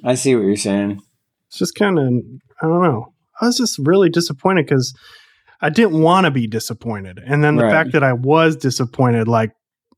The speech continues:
Speaker 2: doubled down on me just being, like, frustrated by it. So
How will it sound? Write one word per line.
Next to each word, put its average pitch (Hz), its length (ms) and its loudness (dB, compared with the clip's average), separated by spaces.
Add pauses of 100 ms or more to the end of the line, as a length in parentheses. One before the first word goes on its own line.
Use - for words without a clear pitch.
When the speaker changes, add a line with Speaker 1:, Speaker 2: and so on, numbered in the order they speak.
(180)
Speaker 2:
doubled 135 380 2
down 127 300 2
on 107 280 -2 (160)
me 123 240 2
just 113 240 -2
being, 110 240 2
like, 104 220 -2 (160)
frustrated 107 680 -2
by 101 320 0
it. 101 80 -4 (240)
So 107 400 0